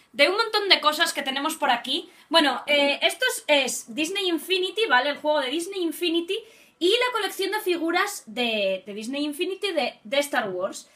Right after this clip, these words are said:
Vale, bueno, decir que esto ha sido un regalacísimo que me han hecho,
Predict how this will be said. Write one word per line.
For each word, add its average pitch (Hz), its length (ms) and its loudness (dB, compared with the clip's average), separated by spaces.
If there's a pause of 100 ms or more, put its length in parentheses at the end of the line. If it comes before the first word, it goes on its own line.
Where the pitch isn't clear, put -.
(260)
Vale, 349 240 6
bueno, 294 320 0
decir 285 320 2
que 453 60 -2
esto 440 180 -2
ha 381 40 -2
sido 359 200 -4
un 330 80 0
regalacísimo 277 1400 2
que 311 100 -6
me 247 200 0
han 240 180 -2
hecho, 277 380 -6